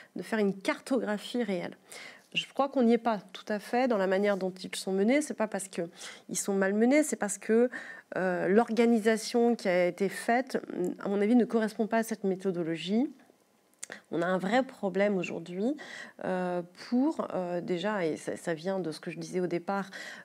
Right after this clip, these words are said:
euh, de, de la gestion, euh, défectueuse de cette administration, qui elle-même n-, n'a pas de visibilité sur ce qu'elle produit et sur ce qu'elle gère. C'est-à-dire qu'on a un vrai défaut, euh, une vraie incapacité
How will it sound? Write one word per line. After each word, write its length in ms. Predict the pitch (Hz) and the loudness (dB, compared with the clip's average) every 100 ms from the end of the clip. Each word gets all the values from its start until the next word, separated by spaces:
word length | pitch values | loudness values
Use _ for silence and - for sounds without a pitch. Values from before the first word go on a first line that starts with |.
| - | -8
euh, 220 | - 160 | -6 -6
de, 120 | 160 | -6
de 160 | 156 165 | -4 -2
la 200 | 165 175 | -2 -2
gestion, 720 | 180 214 - - 214 202 175 | 0 -2 -2 -6 -2 0 -2
euh, 60 | 165 | -2
défectueuse 640 | 190 190 180 - 202 190 | -2 -4 -10 -6 -6 -6
de 80 | 156 | -8
cette 240 | 165 160 | -8 -6
administration, 720 | 170 175 165 - 175 - 294 - - - | -4 -4 -4 -8 -10 -4 -6 -6 -16 -14
qui 180 | - - - | -12 -10 0
elle-même 520 | 226 214 247 220 202 - _ _ - | 2 4 4 4 0 -8 _ _ -6
n-, 260 | 190 190 - - | -4 -4 -6 -4
n'a 180 | 196 185 | -2 0
pas 140 | 220 | -4
de 80 | 180 | -2
visibilité 840 | 202 180 175 175 180 185 185 185 - - - _ - | -4 -4 -8 -8 -8 -4 -6 -6 -14 -20 -20 _ -14
sur 180 | 175 | -12
ce 80 | - | -8
qu'elle 160 | 175 175 | -6 -8
produit 600 | - 202 180 180 214 240 | -8 -6 -4 -4 -2 0
et 120 | 190 | 0
sur 200 | 160 185 | -4 -8
ce 80 | - | -8
qu'elle 160 | 180 175 | -6 -4
gère. 420 | 170 185 - - - - | -2 -4 -4 -10 -20 -20
C'est-à-dire 180 | - 180 | -14 -10
qu'on 140 | 190 180 | -4 -2
a 40 | |
un 160 | 175 175 | 0 -2
vrai 360 | 165 196 233 | -4 2 2
défaut, 640 | 208 208 - - 196 220 269 - - - - | 2 0 -4 -4 0 0 -2 -12 -16 -16 -10
euh, 220 | 110 156 | -8 -4
une 220 | 180 185 185 | 0 2 2
vraie 200 | 196 247 | 2 2
incapacité 1000 | 233 208 196 190 190 190 - 196 226 | 2 -2 -2 -4 -4 -10 -4 0 0